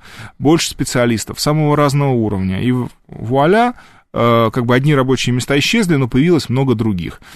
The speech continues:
И вот мы наблюдаем аналогичные процессы в нашей экономике, когда дефицит определенного типа рабочих мест,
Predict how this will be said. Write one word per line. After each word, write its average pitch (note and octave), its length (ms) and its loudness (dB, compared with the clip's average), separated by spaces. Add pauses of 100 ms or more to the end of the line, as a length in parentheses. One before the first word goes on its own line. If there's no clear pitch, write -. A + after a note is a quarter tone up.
(200)
И B2 100 -2
вот C3+ 200 0
мы F#3 140 2
наблюдаем C#3+ 580 2
аналогичные B2 560 -2
процессы A#2 500 -4
в A2+ 60 -4
нашей A2+ 360 0
экономике, A#2 580 -2
когда A2+ 280 -2
дефицит A#2+ 540 0
определенного A#2 680 -2
типа A#2 280 -2
рабочих G#2+ 460 -2
мест, G#3+ 240 -2